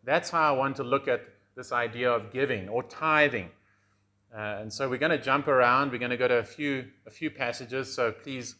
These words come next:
keep your Bibles or your tablets or your phones in front of you, and let's, uh, go to various passages. So the first thing I want to say is that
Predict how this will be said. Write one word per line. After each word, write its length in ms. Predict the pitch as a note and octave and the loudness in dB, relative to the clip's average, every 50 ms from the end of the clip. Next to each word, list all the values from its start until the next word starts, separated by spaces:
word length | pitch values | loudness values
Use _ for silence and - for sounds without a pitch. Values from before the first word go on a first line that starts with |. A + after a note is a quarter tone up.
| _ _ _ _ _ _ | _ _ _ _ _ _
keep 160 | - C#3 - | -14 -10 -4
your 140 | - B2+ A2+ | -2 -2 0
Bibles 500 | G#2+ A2 A2+ A#2+ B2 B2 C3 B2+ B2 A2 | 2 4 4 4 4 2 0 -2 -4 -2
or 100 | A2 G#2 | -2 -2
your 100 | G#2 G2+ | -2 -2
tablets 540 | - - C3 B2+ B2 B2 B2+ B2 A#2+ - - | -4 -2 -2 -2 0 0 -2 -2 -2 -4 -6
or 80 | A2 G2+ | -6 -6
your 120 | G2+ G2 | -6 -6
phones 540 | - - A#2 A#2 A#2 A#2 A#2 A#2 A2+ A#2 - _ _ _ _ _ _ - | -6 -4 -2 -2 -2 -2 -4 -6 -10 -14 -18 _ _ _ _ _ _ -20
in 120 | A2+ G#2+ | -20 -12
front 200 | - C3+ C3 C3+ | -8 -4 -2 0
of 140 | B2 G#2+ A2 | 0 0 0
you, 240 | A2+ A#2+ B2+ B2+ B2 - - - | -2 -2 -2 -4 -6 -12 -18 -16
and 220 | G#2+ G#2 G2+ G2+ | -12 -12 -6 -4
let's, 400 | G#2 G#2+ G#2+ - - - - - | -2 -2 -4 -4 -10 -18 -16 -16
uh, 460 | A#2 A2+ G#2 G2+ G2+ G2 G2 G2 G2 A2 A2 | -14 -12 -10 -8 -8 -8 -10 -10 -12 -12 -8
go 180 | A2 A2+ A#2 A#2+ | -2 -2 -2 -2
to 100 | A#2 G#2 | -2 -2
various 420 | G#2 A#2 A#2 B2+ C3+ B2+ A#2 - - - | 2 4 4 6 6 4 4 2 0 -2
passages. 720 | - B2+ C3 B2+ - C3+ A2+ F#2+ F#2 F#2 G2 A#2 B2+ - - _ _ _ _ _ _ _ _ _ _ _ _ _ _ | -2 -2 -2 -2 -2 -6 -8 -6 -4 -2 -2 -2 -4 -8 -14 _ _ _ _ _ _ _ _ _ _ _ _ _ _
So 240 | - - D3 D3+ D#3 | 2 6 8 8 8
the 80 | D#3 | 6
first 280 | D3+ E3 F3 F#3 F3+ - | 4 2 0 0 0 0
thing 120 | F#3+ E3+ D#3 | 0 2 4
I 40 | |
want 140 | C#3+ C#3+ C#3+ | 4 4 4
to 60 | C#3 | 2
say 300 | - - - C3+ C3 B2+ | 0 0 4 6 6 6
is 140 | B2+ A#2+ G#2+ | 6 4 2
that 300 | A#2 A#2+ A#2+ A#2 - - | 2 2 2 2 0 -6